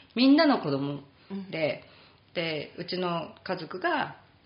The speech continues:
Speaker 1: 忙しい時は隣の家でご飯食べたりとか。で、未だに、あの、そのコミュニティは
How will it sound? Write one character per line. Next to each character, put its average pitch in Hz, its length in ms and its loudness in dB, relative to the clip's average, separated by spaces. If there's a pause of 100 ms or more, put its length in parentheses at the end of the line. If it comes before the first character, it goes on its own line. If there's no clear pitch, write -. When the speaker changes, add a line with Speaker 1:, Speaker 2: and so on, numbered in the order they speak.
(360)
Speaker 1:
忙 180 320 -4
し 180 80 -6
い 175 60 -8
時 233 200 0
は 214 140 4
隣 190 340 0
の 180 120 0
家 240 160 2
で 175 120 2
ご 147 80 0
飯 135 240 -8
食 135 120 -10
べ - 80 -12
た - 100 -18
り - 120 -20
と - 100 -20
か。 - 140 -20 (440)
で、 - 180 0
未 220 240 2
だ 233 120 0
に、 277 440 2 (160)
あ 147 120 -6
の、 135 440 -8 (140)
そ 156 140 -8
の 131 200 -4
コ 151 140 -10
ミ 151 100 -4
ュ 151 40 -2
ニ 147 140 -2
テ - 120 -12
ィ - 80 -10
は 113 80 -12